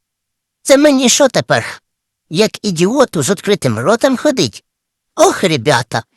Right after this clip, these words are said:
через рот вона вже точно не вилетить. А через куди?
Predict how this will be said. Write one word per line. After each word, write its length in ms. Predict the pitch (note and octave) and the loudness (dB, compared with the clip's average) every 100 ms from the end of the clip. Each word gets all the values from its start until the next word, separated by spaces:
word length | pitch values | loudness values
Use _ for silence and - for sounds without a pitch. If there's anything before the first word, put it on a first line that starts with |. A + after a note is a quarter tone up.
| _ | _
через 400 | - G#3 G#3 - | -2 0 0 0
рот 200 | D#4+ G4 | 0 0
вона 200 | D4 D4 | 0 0
вже 160 | D4 E4 | -2 -2
точно 440 | D#4+ A3+ - E3 | 2 2 2 -2
не 160 | A3 D4+ | 0 2
вилетить. 600 | C#4 D3+ A#2+ A#2+ - _ _ _ _ - | 2 2 0 -4 -8 _ _ _ _ -2
А 160 | G#3+ | 0
через 360 | - G#3 F#3 - | 2 0 2 0
куди? 360 | A3+ G3 B3+ | 0 0 -2